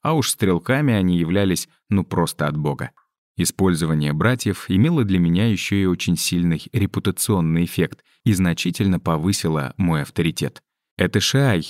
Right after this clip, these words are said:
и, скажем так, мои семинолы знают, что я вообще-то многое умею и многое могу.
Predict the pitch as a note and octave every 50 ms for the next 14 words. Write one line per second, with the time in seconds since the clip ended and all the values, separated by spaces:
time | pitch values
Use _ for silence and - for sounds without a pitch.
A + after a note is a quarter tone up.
0 | - - G#2 F2+ - - G2 F2+ D#2 E2+ E2 - - E2+ - - - - F#2+ F#2
1 | G2 A2 A#2+ A2 F2 - - F#2+ F2 F2 F#2 A#2+ D3+ D#3 C3 G2+ E2+ E2 F#2 F2+
2 | E2 D#2 D2 - - _ _ _ - - - - - F3 D3 B2+ A2+ - - -
3 | C#3+ - A#2+ G#2 G2 F#2+ G2+ A#2 A#2+ A2 G#2 G2+ G2 F#2+ F#2 F2+ F2 F#2 G#2+ A2+
4 | G2 E2 D2 - - - F2+ F2 F2 E2+ E2+ F2 F#2 F2+ F#2 G2 A2 A#2+ A#2 G2
5 | D#2 C#2 -